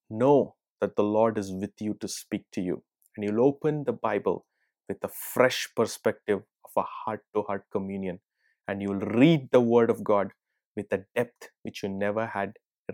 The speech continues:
read it before with. So God bless you. If you're blessed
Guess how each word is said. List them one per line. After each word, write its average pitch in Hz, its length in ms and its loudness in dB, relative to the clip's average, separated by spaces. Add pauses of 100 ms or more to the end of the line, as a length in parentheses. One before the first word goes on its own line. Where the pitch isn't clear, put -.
read 98 160 0
it 95 160 -14
before 95 340 -6
with. - 240 -10 (760)
So - 160 -4
God 104 360 2
bless 107 320 0
you. 156 200 0 (580)
If 113 180 -8
you're 95 120 -2
blessed 110 560 0